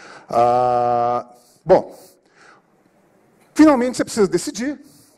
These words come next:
tá certo? E aí você tem problemas, né? As, muitas, muitas organizações não decidem, ou são lentas pra decidir, porque elas não sabem qual é o efeito. E elas entram em paralisia. Se eu não sei o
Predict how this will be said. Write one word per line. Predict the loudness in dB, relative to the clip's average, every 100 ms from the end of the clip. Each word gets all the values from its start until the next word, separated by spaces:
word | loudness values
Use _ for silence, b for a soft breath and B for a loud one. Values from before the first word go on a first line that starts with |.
| _
tá | -14
certo? | -2 -2 -2 -6 B B 0
E | 2
aí | 2
você | 0 -4
tem | -4
problemas, | -4 -4 -4 -4 -8 -8
né? | -4
As, | -4 -4 -10 -8
muitas, | -6 -4 -4 -6 -8
muitas | -4 0 0 -2 -6 -16 _ b b b
organizações | -4 -2 -2 -2 -2 -4 -4
não | -6 -6
decidem, | -8 -10 -10 -6 -6
ou | -4
são | -4
lentas | -2 -2 -4 -8
pra | -8
decidir, | -8 -10 -10 -8
porque | -4
elas | -2
não | -2
sabem | -4 -6
qual | -4
é | -4
o |
efeito. | -2 -4 -8 -16 -20 b b -12
E | -10
elas | -6
entram | -6 -6
em | -2
paralisia. | 0 2 0 -2 -4 -6 -8 -18 b b b b b b
Se | -14 -12 -10 -12 -14 -14 -16 -16 -16 -18 -16 -18 -18 -18 -14 -2
eu | 0
não | 0 -4
sei | -4 -4 -4
o | -8